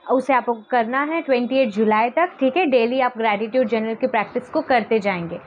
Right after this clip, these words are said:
और आज की जो प्रैक्टिस है, ये आज की प्रैक्टिस को भी आपको अब ट्वेंटी एट जुलाई तक करते जाना है, ठीक है। ये दो प्रैक्टिस है जो आपको, अ, करते जाना है लास्ट तक,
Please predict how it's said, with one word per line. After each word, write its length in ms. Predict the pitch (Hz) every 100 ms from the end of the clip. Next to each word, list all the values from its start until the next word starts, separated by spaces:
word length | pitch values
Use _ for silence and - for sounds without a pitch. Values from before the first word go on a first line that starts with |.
| - - 254
और 160 | 262 247
आज 300 | 269 349 -
की 160 | 392
जो 160 | 339 339
प्रैक्टिस 580 | 294 254 - 262 262 269
है, 200 | 269 269 _ -
ये 120 | 220
आज 400 | 269 226 240 254
की 120 | - 302
प्रैक्टिस 600 | - 240 247 - 370 -
को 160 | 277
भी 300 | 220 240 254 -
आपको 420 | 226 226 - 247
अब 300 | 240 226 247 -
ट्वेंटी 340 | 262 240 247
एट 120 | 277
जुलाई 420 | 226 240 226 226 254
तक 220 | 277 285 _
करते 380 | 254 233 233 254
जाना 320 | 214 190 175
है, 140 | 165 170
ठीक 200 | 247 359
है। 80 |
ये 160 | 339 349
दो 240 | 233 302 381
प्रैक्टिस 480 | 302 233 - 269
है 140 | 320 392 - - - 220
जो 100 | 269
आपको, 440 | 226 240 - 320 466 - _ _ _
अ, 280 | 214 208 208
करते 380 | 202 262 214 220
जाना 260 | 196 190
है 380 | 220 294 381 208
लास्ट 460 | 226 226 226 -
तक, 80 | 180